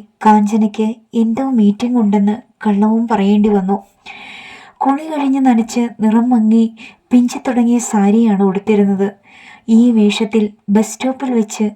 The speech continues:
ഓഫീസിലുള്ള ആരെങ്കിലും കണ്ടാലോ? ഒറ്റത്തടിയായ താൻ ഇത്രയധികം ചെലവ് ചുരുക്കി ജീവിക്കുന്നതിൽ ആക്ഷേപമുള്ള സഹപ്രവർത്തകരും ഇല്ലാതില്ല. സാരി മാറിയിട്ട് തന്നെ പോയിക്കളയാം. ഇടുങ്ങിയ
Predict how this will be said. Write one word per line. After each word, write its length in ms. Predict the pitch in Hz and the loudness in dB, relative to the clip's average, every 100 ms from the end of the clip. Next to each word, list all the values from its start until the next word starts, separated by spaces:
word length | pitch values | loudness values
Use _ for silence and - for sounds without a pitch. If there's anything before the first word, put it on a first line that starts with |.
| _ | _
ഓഫീസിലുള്ള 680 | 202 202 - 254 - 247 240 | 0 0 -2 -6 -6 -2 0
ആരെങ്കിലും 480 | 226 202 214 220 233 | 0 0 0 0 -2
കണ്ടാലോ? 540 | 226 214 202 220 220 214 - _ _ _ _ 190 226 - - - | 0 0 2 2 2 0 -6 _ _ _ _ -20 -20 -20 -20 -4
ഒറ്റത്തടിയായ 760 | 262 262 320 320 294 285 277 269 | -4 -4 -8 -6 -4 -4 -2 -4
താൻ 260 | - 240 226 220 | 0 0 0 -4
ഇത്രയധികം 720 | 220 - 269 285 254 233 240 | -8 -6 -8 -6 -4 -2 -2
ചെലവ് 320 | 226 214 208 226 | 0 0 0 0
ചുരുക്കി 340 | 240 214 214 | -4 -6 -4
ജീവിക്കുന്നതിൽ 720 | 208 208 202 220 240 220 208 208 - _ _ - - _ _ | -2 0 0 -2 -2 0 2 0 -4 _ _ -20 -20 _ _
ആക്ഷേപമുള്ള 880 | - 226 247 - 277 269 269 226 208 208 208 - | 2 2 0 -4 -4 -2 0 2 4 4 0 -8
സഹപ്രവർത്തകരും 880 | - 214 220 - 214 208 214 208 208 208 | -6 -4 -4 -2 -2 -2 0 4 2 2
ഇല്ലാതില്ല. 560 | 208 202 214 226 208 185 190 - - - - | 4 4 6 2 2 0 -2 -4 -20 -20 -20
സാരി 420 | - 214 208 208 214 | -6 2 4 4 4
മാറിയിട്ട് 540 | 202 196 214 220 233 | 2 2 2 0 -2
തന്നെ 280 | 226 196 208 | -2 0 0
പോയിക്കളയാം. 680 | 208 190 - 208 196 190 - _ - - _ _ _ _ | 0 -2 2 2 2 0 -6 _ -20 -20 _ _ _ _
ഇടുങ്ങിയ 480 | 233 226 233 233 | 6 6 6 6